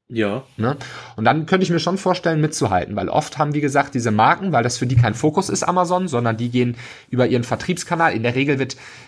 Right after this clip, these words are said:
Speaker 2: Nalgene, äh, wird auch nicht selber auf Amazon, könnte ich mir vorstellen, nicht selber das anbieten, sondern die haben Händler, Zwischenhändler, die das machen. Die kümmern sich dann aber auch um die Fotos und um die Beschreibung, haben dann vielleicht nur drei Fotos, die irgendwie gar nicht so schick gemacht sind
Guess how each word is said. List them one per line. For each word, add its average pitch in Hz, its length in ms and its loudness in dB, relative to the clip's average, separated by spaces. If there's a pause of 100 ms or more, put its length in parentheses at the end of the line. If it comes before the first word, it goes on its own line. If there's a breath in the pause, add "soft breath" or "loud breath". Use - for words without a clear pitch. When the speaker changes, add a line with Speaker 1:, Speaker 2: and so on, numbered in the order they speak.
Speaker 2:
Nalgene, 135 760 2
äh, 120 240 4
wird 120 180 -4
auch 120 140 2
nicht 113 140 0
selber 131 500 4
auf 151 180 0
Amazon, 151 540 0 (220)
könnte 151 180 2
ich 151 60 -2
mir 147 80 0
vorstellen, 143 320 2
nicht 131 140 0
selber 139 300 4
das 156 200 0
anbieten, 160 340 0
sondern 120 240 2
die 113 120 0
haben 104 120 0
Händler, 160 440 2
Zwischenhändler, 160 580 0
die 151 100 0
das 156 160 -2
machen. 156 300 0 (580 loud breath)
Die 156 80 2
kümmern 151 240 2
sich 151 160 0
dann 135 140 2
aber 123 160 4
auch 120 100 2
um 120 120 -2
die 104 60 -2
Fotos 147 560 2
und 90 120 -6
um 117 100 -2
die 104 100 0
Beschreibung, 147 600 0 (480 loud breath)
haben 135 180 2
dann 131 120 2
vielleicht 123 320 2
nur 120 100 0
drei 127 240 4
Fotos, 156 460 0
die 131 120 -2
irgendwie 117 220 0
gar 117 160 4
nicht 127 100 -2
so 139 140 -2
schick 139 180 -2
gemacht 123 360 0
sind 135 300 -4